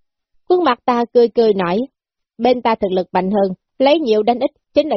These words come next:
thượng sách. Nhưng... Bởi vì bọn Lạc Vân đều nhờ vào chi lực của linh thạch tiên nhũ, mạnh mẽ đề thăng thực lực, khó tránh khỏi cảnh giới không ổn định. Cuộc chiến hôm nay lại là một cơ hội cực kỳ tốt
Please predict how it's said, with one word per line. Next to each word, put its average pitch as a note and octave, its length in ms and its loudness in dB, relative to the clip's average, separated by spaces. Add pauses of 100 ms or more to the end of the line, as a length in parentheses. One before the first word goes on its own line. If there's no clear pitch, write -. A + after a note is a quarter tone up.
thượng F#3 220 -2
sách. A#3+ 200 -2 (380)
Nhưng... F#3+ 200 -2 (920)
Bởi C4 180 4 (100)
vì A#3+ 140 4
bọn A3 220 -2
Lạc G#3+ 240 -4
Vân A3 220 -2 (240)
đều B3 120 4
nhờ A#3 320 0
vào G#3+ 120 2
chi C#4 240 -2
lực G3 180 -2
của D4+ 100 2
linh A#3+ 300 0
thạch F#3+ 180 -8 (120)
tiên A3 160 4
nhũ, F3+ 260 0 (460)
mạnh A#3 220 0
mẽ A3 160 2
đề G#3+ 220 2
thăng A#3+ 220 -6
thực F3+ 200 -4
lực, F3+ 200 -4 (260)
khó A#3+ 200 0
tránh C4 200 -2 (120)
khỏi F3+ 240 -2
cảnh F#3+ 180 -2
giới A3+ 200 2
không A#3 140 0
ổn F3+ 220 -2
định. F3 200 -4 (340)
Cuộc B3+ 200 2
chiến D4 200 -6
hôm A#3 200 -4
nay F#3+ 280 -4
lại G#3 180 0
là G#3 80 2
một G3+ 200 -4
cơ B3+ 200 2
hội F#3+ 120 0 (120)
cực G#3+ 200 -6
kỳ G3 60 -2 (120)
tốt A#3 140 2